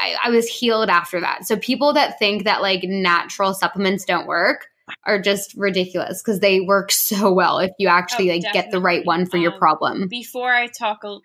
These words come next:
Speaker 2: more about, like, what I was eating and stuff, to kind of, like, backtrack on what you said about the supplements, oregano oil has been a game changer. Oh my gosh.
Speaker 1: Game changer.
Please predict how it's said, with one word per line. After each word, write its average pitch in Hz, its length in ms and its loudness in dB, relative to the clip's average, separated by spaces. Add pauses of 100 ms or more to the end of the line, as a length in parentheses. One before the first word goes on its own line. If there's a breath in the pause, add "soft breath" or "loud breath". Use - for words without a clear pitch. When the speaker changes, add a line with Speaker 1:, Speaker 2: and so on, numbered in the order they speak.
Speaker 2:
more 214 320 0
about, 196 440 0
like, 185 180 -6 (160)
what 202 260 0
I 196 80 -4
was 196 200 -8
eating 233 280 -6
and 214 120 -12
stuff, 208 360 -4 (560 loud breath)
to 240 180 -4
kind 226 200 -2
of, 202 100 -6
like, 190 180 -8 (140)
backtrack 269 560 0
on 202 80 -14
what 214 100 -14
you 214 80 -12
said 254 300 -2
about 196 320 -2 (120)
the 196 60 -12
supplements, 233 800 -2
oregano 214 600 -2
oil 381 460 2 (300)
has 233 260 -4
been 214 400 -2 (240)
a 214 120 -2
game 185 340 -8
changer. 180 240 -14 (800)
Oh 226 480 -2
my 202 360 -10
gosh. 180 380 -10
Speaker 1:
Game 185 220 -2
changer. 160 560 -6